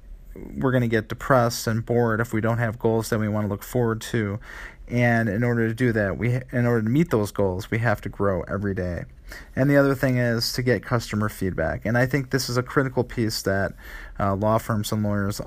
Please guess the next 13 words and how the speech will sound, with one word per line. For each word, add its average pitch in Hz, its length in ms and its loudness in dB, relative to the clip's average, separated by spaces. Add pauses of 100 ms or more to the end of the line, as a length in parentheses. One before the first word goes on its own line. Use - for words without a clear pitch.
(140)
um, 104 380 -2
oftentimes 117 760 0
miss, 113 540 -2 (440)
uh, 107 200 0
because 113 640 0
we 131 120 4
don't, 127 360 4 (520)
we 139 200 4
don't 135 200 4
necessarily 127 800 2
want 120 460 2
to - 180 -2
work 104 320 0